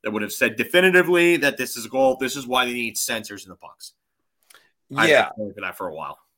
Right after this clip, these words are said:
Speaker 2: And I think they also, they tried to experiment with the green line, uh, at one preseason where they put a green line behind the net, and any part of the puck that touched that green line, it was,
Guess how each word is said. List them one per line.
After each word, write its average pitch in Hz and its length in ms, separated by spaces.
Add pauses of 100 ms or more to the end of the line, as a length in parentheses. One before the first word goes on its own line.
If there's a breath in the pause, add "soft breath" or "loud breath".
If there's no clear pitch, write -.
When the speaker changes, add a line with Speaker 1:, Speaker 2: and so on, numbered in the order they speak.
(240)
Speaker 2:
And 151 280
I 156 100
think 190 200
they 196 100
also, 165 560
they 131 200
tried 170 280
to 160 80
experiment 151 540
with 123 100
the 113 80
green 123 340
line, 165 480 (160)
uh, 143 260
at 143 120
one 151 320
preseason 151 640
where 123 240
they 110 140
put 143 260
a 120 60
green 120 360
line 147 320
behind 143 300
the 143 60
net, 143 320 (500)
and 120 380
any 135 420
part 139 320
of 127 60
the - 80
puck 131 300
that - 120
touched 127 260
that 123 180
green 123 220
line, 120 340
it 110 80
was, 101 260